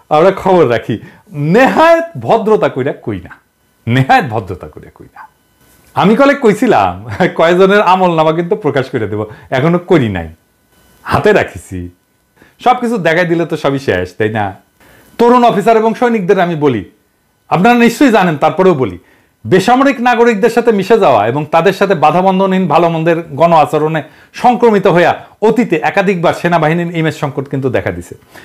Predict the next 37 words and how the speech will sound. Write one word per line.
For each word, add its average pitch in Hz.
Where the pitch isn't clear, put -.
এবারও 254
তেমন 214
একটা 202
কিছু 180
কিন্তু 175
ঘটতে 139
যাইতেছে। -
অকার্যকর 190
পুলিশে 175
অজুহাত 175
ব্যবহার 185
করা 214
হইতেছে 208
সেনাবাহিনীকে 175
অনির্দিষ্টকালের 170
জন্য 196
মোতায়েন 165
রাখার 147
অভিপ্রায় 180
থেকে, 95
যা 190
মেনে 247
নেওয়া 190
কিন্তু 151
যায় 110
না। 82
আমরা 208
মনে 240
করি 240
খুনিরা 214
আড়ালে 202
আছে 196
বলে 180
পুলিশ 190
এখনো 175
ভীত। 104
খুনি -